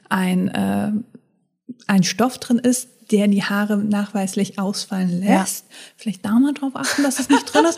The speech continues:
Speaker 2: <laughs>
Speaker 1: Aber ansonsten wüsste
Speaker 2: Da
Speaker 1: ich
Speaker 2: sollte
Speaker 1: jetzt
Speaker 2: eigentlich
Speaker 1: nicht.
Speaker 2: der Hersteller drauf achten. Naja, du hast
Speaker 1: <laughs>
Speaker 2: natürlich irgendwie in einem neunundzwanzig Cent Shampoo andere Wirkstoffe als in einem teuren Shampoo. Und wenn ich von teuer spreche, dann spreche ich von einem hochwertigen Shampoo und jetzt nicht unbedingt preislich,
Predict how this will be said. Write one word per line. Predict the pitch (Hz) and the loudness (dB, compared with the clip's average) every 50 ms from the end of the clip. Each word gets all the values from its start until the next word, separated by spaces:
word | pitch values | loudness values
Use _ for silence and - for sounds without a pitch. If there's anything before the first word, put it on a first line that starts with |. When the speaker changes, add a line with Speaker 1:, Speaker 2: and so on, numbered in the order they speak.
| 392 392 - | -2 -6 -6
Speaker 2:
<laughs> | - - - | -8 -6 0
Speaker 1:
Aber | 226 226 226 214 214 214 214 - 480 466 480 - - 508 539 214 | 2 4 6 6 4 2 2 2 0 0 0 -2 -2 0 4 6
ansonsten | 226 220 - 196 185 185 190 - 269 262 240 | 6 6 6 6 4 4 4 4 4 4 4
wüsste | 214 - 190 | 6 6 4
Speaker 2:
Da | |
Speaker 1:
ich | 202 190 | 6 6
Speaker 2:
sollte | 202 202 196 | 6 4 6
Speaker 1:
jetzt | - 208 | 6 6
Speaker 2:
eigentlich | 214 240 262 | 8 8 6
Speaker 1:
nicht. | 190 180 180 | 4 4 2
Speaker 2:
der | 185 | 2
Hersteller | 208 233 - - 196 170 165 165 | 2 0 -2 -4 -4 -4 -4 -6
drauf | - 160 165 165 - | -6 -6 -6 -6 -4
achten. | - 170 165 - - 180 - - - - - - - | -4 -4 -6 -6 -8 -12 -12 -12 -12 -14 -14 -4 0
Naja, | 185 180 185 190 | 0 2 2 2
du | 208 202 | 4 4
hast | 202 196 - | 4 4 4
Speaker 1:
<laughs> | - | 4
Speaker 2:
natürlich | 233 - 208 208 208 - - | 2 4 2 2 0 0 0
irgendwie | 202 196 196 190 202 202 - - - - - | 2 2 2 2 2 0 -2 -6 -10 -4 -2
in | 196 190 | -2 0
einem | - 190 185 190 185 185 180 | 0 0 0 2 0 0 0
neunundzwanzig | - 180 180 185 190 196 202 190 - - 185 175 - 180 175 - | 0 2 2 4 4 2 2 0 0 0 -2 -2 -2 -2 -4 -4
Cent | - - 185 196 220 226 - | -2 -2 0 0 0 2 0
Shampoo | - - 185 175 175 175 - - 214 214 202 - - | 0 0 0 -2 -2 -2 -4 -4 -4 -4 -4 -4 -4
andere | 185 185 190 190 185 190 175 | 0 0 2 2 2 2 0
Wirkstoffe | 175 185 190 190 - - 196 190 - 190 | 0 0 0 -2 -2 -2 -2 -2 0 -2
als | - - 180 180 170 - | -2 -2 -2 -4 -4 -4
in | - 190 175 170 | -4 -4 -4 -2
einem | 185 180 175 170 170 - | -2 0 0 0 -2 -2
teuren | - - 175 175 170 - 165 151 | 0 2 2 2 2 0 -2 -2
Shampoo. | - - 156 147 147 - - 135 131 143 - - - - _ _ - | -4 -4 -6 -8 -10 -10 -12 -12 -14 -14 -16 -20 -20 -20 _ _ 2
Und | 202 185 175 - - | 2 2 2 2 -2
wenn | 165 175 185 180 | -2 0 2 2
ich | 170 - | 0 0
von | - 180 175 165 | 0 0 0 0
teuer | - 180 175 175 175 175 | 0 0 0 2 2 0
spreche, | - - - 170 170 175 | -2 -2 -4 -4 -2 0
dann | 175 175 | 0 0
spreche | 170 - - - 165 165 175 | 0 -2 -4 -4 -4 -4 -4
ich | - | -6
von | - 175 | -6 -6
einem | 165 160 160 160 | -4 -2 0 0
hochwertigen | 160 160 165 - 180 170 165 - 165 160 165 | 0 0 0 0 -2 -2 -2 -2 -2 -2 -2
Shampoo | - - 170 160 165 - 160 | -2 -2 -2 -4 -4 -4 -4
und | 165 165 | -4 -4
jetzt | 165 160 - | -4 -4 -6
nicht | 170 - - | -6 -4 -2
unbedingt | 175 170 170 170 170 165 - - | 0 0 0 0 0 -2 -2 -4
preislich, | - - - 160 160 165 170 - - - 165 165 - | -8 -4 0 0 0 0 0 -2 -4 -6 -6 -8 -8